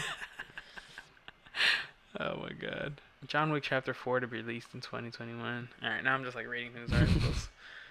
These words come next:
Speaker 2: Maybe you're gonna surf on MySpace,
Speaker 1: <laughs>
Speaker 2: dude.
Speaker 1: That's gonna be my new,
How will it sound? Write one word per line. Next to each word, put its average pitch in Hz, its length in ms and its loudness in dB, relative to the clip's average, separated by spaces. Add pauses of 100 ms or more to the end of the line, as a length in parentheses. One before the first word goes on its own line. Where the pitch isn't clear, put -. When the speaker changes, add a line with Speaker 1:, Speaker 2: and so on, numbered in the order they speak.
(280)
Speaker 2:
Maybe 117 220 6
you're 131 160 10
gonna 113 260 6
surf - 360 4
on 107 220 2
MySpace, - 580 8
Speaker 1:
<laughs> - 20 8
Speaker 2:
dude. 403 180 8
Speaker 1:
That's 208 600 12
gonna 226 120 8
be 220 80 8
my 202 140 12
new, 170 280 12